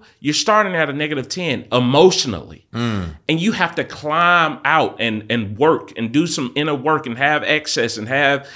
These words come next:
Speaker 1: access to people who, uh, support systems and all this thing to get to a level playing field emotionally,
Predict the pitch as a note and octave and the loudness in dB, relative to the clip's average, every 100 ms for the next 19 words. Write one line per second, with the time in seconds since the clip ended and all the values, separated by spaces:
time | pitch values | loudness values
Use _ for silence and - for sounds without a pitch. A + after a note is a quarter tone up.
0 | - - C#3+ E3 D3 - B2 - E3+ E3+ | -4 0 2 2 0 0 -4 -4 -6 -2
1 | C3 C3+ C3 - - E3 - F3 - - | 0 0 -2 -2 -2 -4 0 2 4 2
2 | B2 A#2+ A#2 B2 C#3+ D3+ C#3+ D3 D3+ C3 | -4 -4 -4 -2 0 0 -2 -4 -6 -6
3 | - - - D3 F3+ F#3 F3+ D3+ D3+ D#3 | -10 -10 -4 2 2 2 0 2 2 2
4 | B2+ - - E3+ F3 E3+ D#3+ B2 - B2 | -2 -4 -8 -4 -2 -2 -2 0 0 0
5 | G#2+ C3+ G#3+ A3 D3 A2 G#2 | 2 4 4 4 -2 -2 -4